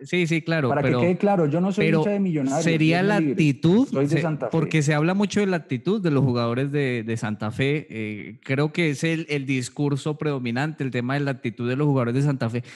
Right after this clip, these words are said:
Speaker 1: Pero es que la verdad yo vi que el planteamiento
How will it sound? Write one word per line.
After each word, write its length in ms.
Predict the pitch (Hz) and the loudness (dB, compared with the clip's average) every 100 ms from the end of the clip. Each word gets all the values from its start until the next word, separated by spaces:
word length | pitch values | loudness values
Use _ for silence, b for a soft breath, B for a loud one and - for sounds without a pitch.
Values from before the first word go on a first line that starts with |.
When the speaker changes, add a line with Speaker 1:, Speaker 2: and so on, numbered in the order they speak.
| B | B
Speaker 1:
Pero 120 | 143 143 | -2 -2
es 120 | 135 | 0
que 80 | 190 | 0
la 120 | 233 | 2
verdad 280 | 160 147 151 | 2 2 2
yo 160 | 180 | 2
vi 100 | 185 | 2
que 140 | 175 190 | 0 -2
el 80 | 175 | 0
planteamiento 1000 | 175 156 139 127 151 139 113 110 107 | 0 2 0 2 4 4 0 -4 -6